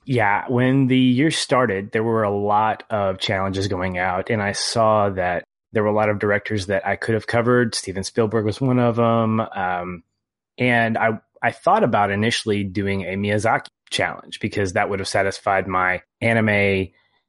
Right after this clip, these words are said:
and director challenge in one fell swoop. And as I was thinking about it, I decided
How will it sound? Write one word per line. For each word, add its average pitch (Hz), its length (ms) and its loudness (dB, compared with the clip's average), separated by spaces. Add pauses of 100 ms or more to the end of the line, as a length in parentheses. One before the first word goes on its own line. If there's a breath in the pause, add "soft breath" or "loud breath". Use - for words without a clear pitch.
(140)
and 101 240 2
director 90 800 -2 (280)
challenge 90 380 0
in 92 140 -2
one 90 220 -2
fell 73 200 -4
swoop. 82 420 -4 (300)
And 135 480 4 (100)
as 147 200 2
I 151 80 4
was 127 300 0
thinking 185 380 0
about 90 300 0
it, 92 220 -2 (100)
I 117 140 0
decided 151 640 2